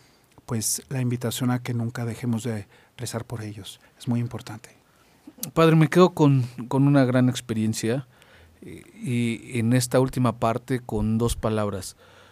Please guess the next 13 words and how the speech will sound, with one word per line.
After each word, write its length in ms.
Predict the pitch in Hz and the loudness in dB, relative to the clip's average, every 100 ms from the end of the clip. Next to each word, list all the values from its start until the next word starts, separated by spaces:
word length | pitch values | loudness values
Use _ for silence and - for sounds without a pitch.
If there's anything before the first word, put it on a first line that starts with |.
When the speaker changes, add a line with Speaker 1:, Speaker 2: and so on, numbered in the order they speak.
| _ - | _ -10
Speaker 2:
la 200 | 110 104 | -8 -8
corresponsabilidad, 1200 | - 143 135 123 - 110 - 110 104 104 104 110 123 - _ - | 2 2 4 -2 -4 -6 -4 -4 -4 -2 -2 -4 -6 -18 _ -14
que, 420 | 110 101 95 104 | -10 -8 -8 -12
de 180 | - 110 | -12 -6
la 120 | 107 | -6
que 100 | - | -2
hemos 220 | 120 123 110 | -2 0 -2
hablado 260 | 110 113 | 0 0
muchísimo 640 | 110 104 - 110 - 110 | 0 -2 -4 -8 -4 -2
en 80 | 104 | -2
el 80 | 98 | -4
sistema 260 | - 113 110 | -6 -6 -6
penitenciario, 960 | 107 98 - 101 - 110 107 110 | -6 -8 -8 -10 -8 -6 -4 -4